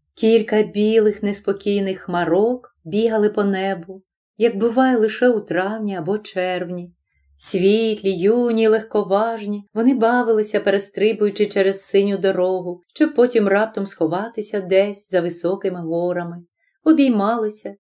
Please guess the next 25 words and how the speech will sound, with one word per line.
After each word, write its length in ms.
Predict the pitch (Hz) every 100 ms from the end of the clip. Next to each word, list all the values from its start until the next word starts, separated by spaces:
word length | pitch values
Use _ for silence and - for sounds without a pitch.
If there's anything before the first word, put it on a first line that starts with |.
| _ _
і 80 | 202
тікали 460 | - 190 180 202 208
одна 260 | 190 196
від 200 | 196 175
одної, 580 | 185 190 196 185 180 180 _
а 80 | 185
тоді, 560 | 185 170 156 214 240 _ _
зім'яті, 920 | 175 214 214 180 185 208 202 - 202 _
ніби 280 | 220 220 214
носовички, 840 | 208 214 220 208 214 - - 196 196 _ _
або 200 | 240 277
ж 120 | 247
роздерті 600 | 240 208 185 220 240 240
на 120 | 214
дрібні 360 | 208 220 208 214
шматочки, 880 | 208 208 202 196 190 190 - 190 - _ -
продовжували 760 | 190 156 202 247 226 214 208
свої 600 | 208 196 202 202 202 202
ігри 320 | 190 185 185 -
і 100 | 311
натягували 680 | 269 254 214 220 226 208 208
на 140 | 202
гори 340 | 196 190 214 196
білі 360 | 170 175 185
шапки. 680 | 190 175 170 _ 170 170